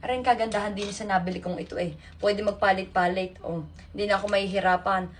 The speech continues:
Kasi kapag masyado madaming salamin naman, minsan ay naiiwanan ko naman sa amin. Eh, at least ito, isang bitbitan laang. O, papalit ka lang ng garne. Kasi ang kagandahan dito, magnetic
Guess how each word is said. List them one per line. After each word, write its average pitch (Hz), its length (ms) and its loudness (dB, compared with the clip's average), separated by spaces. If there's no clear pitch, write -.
Kasi 247 320 -2
kapag 247 240 -2
masyado 247 240 0
madaming 214 720 -2
salamin 185 400 -4
naman, 156 260 -6
minsan 220 240 -10
ay 220 160 -6
naiiwanan 202 640 -4
ko 185 160 -4
naman 185 160 -4
sa - 240 -6
amin. 247 320 -10
Eh, 254 160 -2
at - 80 -6
least 247 160 -8
ito, - 320 -4
isang 226 160 -8
bitbitan 214 560 -6
laang. 208 400 -4
O, 170 240 -8
papalit 208 480 0
ka 214 80 0
lang 208 160 0
ng 202 160 -4
garne. 196 400 -4
Kasi 226 220 -2
ang 226 80 0
kagandahan 220 320 0
dito, 208 240 0
magnetic 196 500 -4